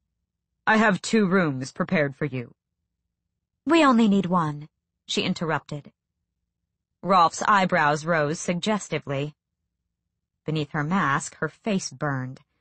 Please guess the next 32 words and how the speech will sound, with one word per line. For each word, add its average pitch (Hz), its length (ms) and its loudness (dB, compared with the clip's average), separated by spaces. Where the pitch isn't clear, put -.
and 196 160 0
Sam 151 440 0
choked 165 340 -2
on 156 100 2
a 139 100 -2
laugh. 147 540 -6
"One 269 260 6
room, 233 380 4
two 202 540 2
beds." 139 720 -6
Rolfe 160 380 0
chuckled, - 560 -2
striding 226 500 2
to - 80 -4
the 185 100 0
door 170 400 0
and 180 100 0
opening 165 440 -2
it 151 120 -4
for - 140 -8
them. 151 340 -6
"As 185 240 2
you 151 160 -2
wish. - 520 -8
I'll 226 160 4
have 180 160 0
baths 156 400 -6
drawn 139 340 -2
for - 120 -10
you 131 240 -6
as 131 120 -10
well." 135 440 -8